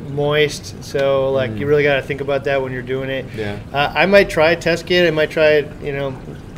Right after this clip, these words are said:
Speaker 1: I don't mean, I wouldn't really go out and buy
Speaker 2: Like
Speaker 1: a
Speaker 2: s-,
Speaker 1: whole
Speaker 2: a whole
Speaker 1: monitor
Speaker 2: new
Speaker 1: for
Speaker 2: standard,
Speaker 1: that.
Speaker 2: standalone
Speaker 1: Yeah.
Speaker 2: one, yeah.
Speaker 1: But,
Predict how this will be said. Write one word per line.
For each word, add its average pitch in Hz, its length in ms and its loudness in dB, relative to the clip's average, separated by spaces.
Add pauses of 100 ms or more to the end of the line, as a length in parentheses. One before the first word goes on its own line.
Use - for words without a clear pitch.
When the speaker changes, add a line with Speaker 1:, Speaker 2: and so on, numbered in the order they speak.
Speaker 1:
I 139 80 -10
don't 143 120 -4
mean, 139 120 -2
I 151 100 2
wouldn't 147 300 0
really 127 200 -4
go 127 220 -4
out 127 180 -2
and 120 100 -10
buy 117 220 -6
Speaker 2:
Like 117 40 -4
Speaker 1:
a 117 40 -6
Speaker 2:
s-, 113 100 -8 (120)
Speaker 1:
whole 123 80 0
Speaker 2:
a 110 60 -2
whole 113 200 -6
Speaker 1:
monitor 123 140 -4
Speaker 2:
new 113 140 -2
Speaker 1:
for 120 60 0
Speaker 2:
standard, 110 500 -2
Speaker 1:
that. 101 100 -8
Speaker 2:
standalone 104 560 -6
Speaker 1:
Yeah. 110 40 -8
Speaker 2:
one, 110 280 -6
yeah. 95 160 -6
Speaker 1:
But, 170 240 0